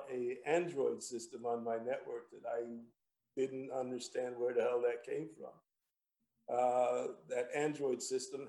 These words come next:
happened to be my Sony Bravia T V. And, uh, it happened to be connected to the, the Wi-Fi, and it wasn't secure. So my unsecure Sony T V could have had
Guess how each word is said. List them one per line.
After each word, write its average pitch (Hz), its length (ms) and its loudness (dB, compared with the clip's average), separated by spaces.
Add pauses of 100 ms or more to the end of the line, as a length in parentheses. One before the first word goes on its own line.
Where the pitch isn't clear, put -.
happened 131 380 -2
to 139 80 -10
be 123 320 -12
my 113 140 0
Sony 127 680 -2 (180)
Bravia 123 460 4 (120)
T 135 220 -6
V. 160 280 0 (880)
And, 117 540 4
uh, 113 200 4
it 113 220 2
happened 113 380 0
to 117 40 -10
be 123 160 -6
connected 120 720 -2
to 131 400 0 (100)
the, 135 320 -2
the 147 60 -2
Wi-Fi, 143 540 2 (760)
and 123 140 4
it 120 100 -2
wasn't 117 340 6
secure. 180 600 4 (600)
So 127 320 0
my 135 200 6 (100)
unsecure 156 720 2
Sony 151 560 2
T 156 380 -2
V 123 300 -2 (100)
could 139 180 4
have 143 220 0
had 127 180 2